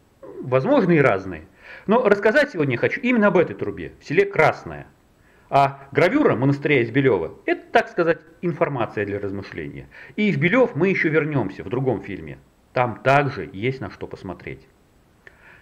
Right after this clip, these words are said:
Итак, для начала, по традиции, кратко официальная историческая справка. Село Сергиево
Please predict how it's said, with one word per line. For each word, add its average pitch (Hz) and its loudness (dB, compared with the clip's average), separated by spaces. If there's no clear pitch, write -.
Итак, 180 2
для 208 0
начала, 131 2
по - 4
традиции, 147 -2
кратко 220 2
официальная 180 0
историческая 110 -4
справка. - -6
Село 294 2
Сергиево 90 0